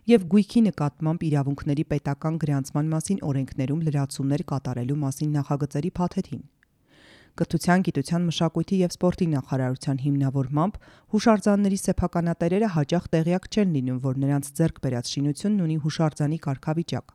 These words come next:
որն էլ առաջացնում է պահպանությանն առնչվող մի շարք խնդիրներ։ Այս փոփոխություններով հուշարձան լինելու մասին տեղեկությունն այսուհետ կներառվի սեփականության վկայականներում։ Մյուս փոփոխությամբ, ի թիվս այլ դրույթների,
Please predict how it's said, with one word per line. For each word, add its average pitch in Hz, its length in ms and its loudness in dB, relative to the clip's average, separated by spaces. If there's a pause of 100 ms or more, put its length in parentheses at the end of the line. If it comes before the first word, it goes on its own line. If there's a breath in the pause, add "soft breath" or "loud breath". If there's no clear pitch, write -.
(220 soft breath)
որն 240 240 4
էլ 226 120 2
առաջացնում 185 600 0
է 165 80 -2
պահպանությանն 135 720 -2
առնչվող 131 480 -4
մի 165 80 -2
շարք - 300 -6
խնդիրներ։ 135 560 -6 (1080 soft breath)
Այս 247 140 2
փոփոխություններով 233 800 4
հուշարձան 165 500 0
լինելու 156 300 2
մասին 156 400 -2
տեղեկությունն 180 640 0
այսուհետ 151 460 0
կներառվի 143 580 0
սեփականության 143 720 -4
վկայականներում։ 156 840 -2 (560 soft breath)
Մյուս 143 180 0
փոփոխությամբ, 180 640 2 (360 loud breath)
ի 185 100 2
թիվս 202 260 2 (140)
այլ 143 200 2
դրույթների, 160 540 0